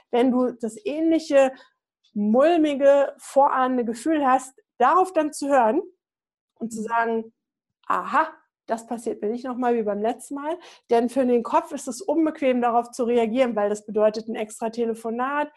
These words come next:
Speaker 1: und es ist einfacher, das laufen zu lassen. Es ist
Speaker 2: Mhm.
Speaker 1: einfacher zu sagen, „Ne, ne, ne, wir verlassen uns darauf jetzt.“ Ja?
Speaker 2: Ja.
Speaker 1: Das ist Punkt eins. Punkt zwei, ähm, als er dich dann anrief,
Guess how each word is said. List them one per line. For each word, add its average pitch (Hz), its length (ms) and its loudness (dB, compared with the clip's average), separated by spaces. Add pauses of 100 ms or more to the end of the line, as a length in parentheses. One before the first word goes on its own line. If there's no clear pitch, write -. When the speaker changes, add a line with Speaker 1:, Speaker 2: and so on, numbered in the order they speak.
(260)
Speaker 1:
und 226 100 -6
es 220 100 -2
ist 220 180 -6 (100)
einfacher, 254 560 0
das 226 280 -8
laufen 240 540 0
zu 226 140 -6
lassen. 185 540 -8 (420)
Es - 60 -20
ist - 180 -18
Speaker 2:
Mhm. - 20 -6
Speaker 1:
einfacher 233 420 -2
zu 233 120 -12
sagen, 226 460 0 (220)
„Ne, - 180 -6
ne, 214 180 -4
ne, 220 440 4 (200)
wir 214 120 -2
verlassen 220 420 0
uns - 200 -12
darauf 185 380 -6
jetzt.“ - 380 -12 (260)
Ja? 277 240 -10 (640)
Speaker 2:
Ja. 196 300 -16
Speaker 1:
Das 220 160 -6
ist 262 160 -14
Punkt 262 280 0
eins. 202 500 -6 (480)
Punkt 233 300 0
zwei, 277 720 2
ähm, 240 420 0 (320)
als 254 520 0
er 247 220 4
dich 247 280 -6
dann 226 200 0
anrief, 233 720 0